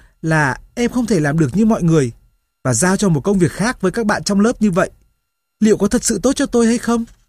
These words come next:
Tôi có khả năng sẽ tiếp nhận quyết định của thầy như một hành động phân biệt đối xử lắm chứ. Các bạn trong lớp có nguy cơ bị gieo rắc ý tưởng bạn Ototake là đặc biệt. Nhưng thầy Oka đã quyết.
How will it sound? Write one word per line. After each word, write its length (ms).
Tôi 120
có 120
khả 200
năng 280
sẽ 160
tiếp 200
nhận 180
quyết 120
định 160
của 140
thầy 280
như 140
một 120
hành 180
động 160
phân 200
biệt 160
đối 120
xử 180
lắm 220
chứ. 160
Các 140
bạn 160
trong 160
lớp 180
có 100
nguy 160
cơ 200
bị 140
gieo 160
rắc 160
ý 160
tưởng 320
bạn 160
Ototake 540
là 120
đặc 180
biệt. 220
Nhưng 180
thầy 180
Oka 340
đã 140
quyết. 240